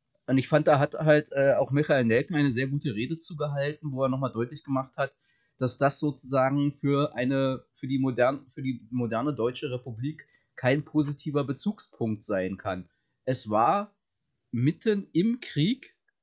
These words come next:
ein von oben auch gegen die eigene demokratischen Einigungsbewegung in Deutschland gerichtetes Projekt der, äh, de-,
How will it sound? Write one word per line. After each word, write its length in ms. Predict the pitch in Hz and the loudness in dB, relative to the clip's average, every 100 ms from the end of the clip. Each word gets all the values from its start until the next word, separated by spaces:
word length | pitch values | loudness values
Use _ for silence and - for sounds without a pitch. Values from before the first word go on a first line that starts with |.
| _ _ _ _ _ _ | _ _ _ _ _ _
ein 400 | - 135 156 165 - _ _ | 0 2 4 0 -4 _ _
von 340 | - 156 143 _ | 2 2 2 _
oben 380 | 147 160 226 302 349 _ _ _ _ _ _ _ _ _ _ | 4 4 4 -4 -6 _ _ _ _ _ _ _ _ _ _
auch 320 | - 170 156 - | 4 4 4 0
gegen 280 | 170 175 170 | 0 0 -2
die 240 | 151 - | -4 0
eigene 800 | 127 165 202 202 190 185 180 165 | 2 2 0 -4 -2 0 0 -2
demokratischen 1200 | 156 165 147 151 143 - 131 127 - 202 202 156 | -6 -8 -2 0 0 -2 2 2 2 -4 -8 -6
Einigungsbewegung 1300 | 123 143 196 175 175 - 165 156 151 165 160 151 151 | -2 -4 -6 -10 -10 -8 -6 -2 0 0 0 -2 -2
in 200 | 151 175 | -2 -2
Deutschland 580 | 151 135 175 - 165 165 | -2 -2 -4 -6 -6 -6
gerichtetes 800 | 143 120 165 - 180 160 160 160 | -6 -4 -6 -6 -6 -4 -6 -8
Projekt 600 | _ 123 120 127 160 - _ _ _ _ _ - | _ -6 -4 -4 -6 -10 _ _ _ _ _ 2
der, 1080 | 139 139 139 131 104 107 127 127 127 117 - | 6 8 8 6 4 4 4 4 2 0 -2
äh, 180 | _ | _
de-, 200 | 131 117 | -8 -8